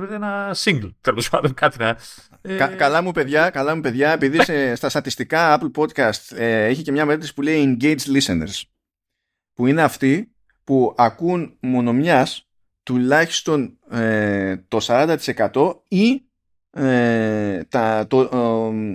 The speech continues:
Speaker 2: ε, ε, είκοσι λεπτά συνεχόμενα από μια εκπομπή. Να ξέρετε, είστε, είστε οι, οι ήρωές μου.
Speaker 1: <laughs>
Speaker 2: Είστε, είστε οι ήρωές μου.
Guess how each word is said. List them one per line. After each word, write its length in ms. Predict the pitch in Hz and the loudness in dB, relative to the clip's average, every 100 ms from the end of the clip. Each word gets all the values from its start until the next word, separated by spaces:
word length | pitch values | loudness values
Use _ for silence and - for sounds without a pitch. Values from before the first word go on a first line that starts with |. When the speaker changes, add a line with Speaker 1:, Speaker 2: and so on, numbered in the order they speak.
| - | -8
Speaker 2:
ε, 80 | 110 | -10
ε, 80 | - | -2
είκοσι 360 | 151 170 156 | -2 -2 -2
λεπτά 280 | 139 - 165 | -2 0 0
συνεχόμενα 480 | 160 127 156 160 156 | 0 -2 -2 0 0
από 160 | 135 135 | 0 0
μια 140 | 151 | 0
εκπομπή. 400 | 143 139 123 101 | 0 -2 -2 -4
Να 120 | 107 | -4
ξέρετε, 500 | 107 135 143 151 196 - | 0 4 4 2 -4 -4
είστε, 360 | 147 - 160 135 | -8 -4 -6 -4
είστε 280 | 151 156 | -6 -4
οι, 40 | 156 | -4
οι 240 | 147 - | -4 2
ήρωές 280 | 147 143 120 | 4 4 2
μου. 200 | 104 90 _ _ _ _ _ _ - | -2 -6 _ _ _ _ _ _ -8
Speaker 1:
<laughs> 140 | - - _ _ _ _ - 247 - 294 - - - - - _ _ _ _ _ _ | -8 -8 _ _ _ _ 2 2 2 -6 -4 -6 -6 -14 -20 _ _ _ _ _ _
Speaker 2:
Είστε, 380 | 127 147 147 131 | -2 0 0 2
είστε 260 | 131 135 | 0 2
οι 40 | 120 | 2
ήρωές 280 | 117 104 | 2 0
μου. 100 | 85 | -2